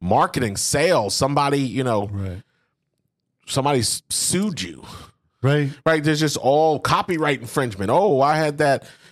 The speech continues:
Speaker 1: You know, I mean, you, you see all that kind of stuff that, that happens. So setbacks,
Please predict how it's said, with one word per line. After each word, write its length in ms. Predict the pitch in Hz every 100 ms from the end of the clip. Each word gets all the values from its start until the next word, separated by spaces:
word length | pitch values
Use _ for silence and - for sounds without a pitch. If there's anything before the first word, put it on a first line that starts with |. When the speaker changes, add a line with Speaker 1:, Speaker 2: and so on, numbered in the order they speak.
| _
Speaker 1:
You 100 | 147
know, 120 | 139
I 80 | -
mean, 140 | 147 147
you, 100 | 151
you 200 | 147 151
see 280 | - 190
all 380 | 139 131 185 226
that 180 | 170 139
kind 220 | 147 135
of 60 | 117
stuff 320 | - 120 117
that, 180 | 113 -
that 140 | 110
happens. 420 | 98 113 101 58 -
So 80 |
setbacks, 640 | 107 214 226 226 170 -